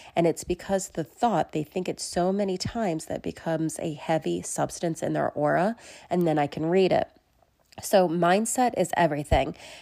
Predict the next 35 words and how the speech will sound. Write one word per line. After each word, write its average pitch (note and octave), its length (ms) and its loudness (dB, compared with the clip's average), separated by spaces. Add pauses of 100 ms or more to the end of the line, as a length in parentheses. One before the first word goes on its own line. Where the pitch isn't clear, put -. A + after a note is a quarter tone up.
And F3+ 120 4
I'm F#3 160 4
not G#3+ 200 0
saying G3+ 380 2
make E3 220 2
up G3 100 0
stories D#3 600 -2
and D#3 200 -4
tell - 240 -2
yourself D#3 560 0
that - 160 -4
unicorns E3+ 720 -2
and E3 200 -4
rainbows D#3 460 0
are D3+ 240 -2
surrounding D#3 760 -4
you, D#3 300 0 (360)
although E3 340 4
that's D3+ 320 -2
always F#3+ 440 -2
nice. F#3 460 2 (460)
<laughs> - 400 -12
But F3 560 2 (380)
to G3+ 100 0
keep A#3+ 440 -6
you, G3 560 6
um, D#3+ 560 2
if F#3 160 -2
you F#3+ 100 6
want G3+ 280 4
to F#3 240 2
keep F3 500 0 (280)
pushing G3+ 540 0
the F3 120 -2
same E3 420 0